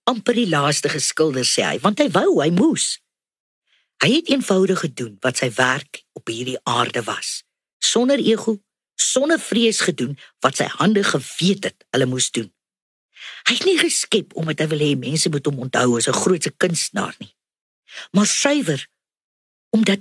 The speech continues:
dit was wat hom sielsgelukkig gemaak het. Die uiteinde, die applous of kritiek, die pryse of resensies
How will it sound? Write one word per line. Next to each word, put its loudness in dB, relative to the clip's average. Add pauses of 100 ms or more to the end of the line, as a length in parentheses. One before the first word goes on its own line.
(100)
dit 0
was -4
wat -6
hom -6
sielsgelukkig 0
gemaak -4
het. -10 (920)
Die 0
uiteinde, 0
die -2
applous -2
of -8
kritiek, -4
die -14
pryse 0
of -4
resensies -2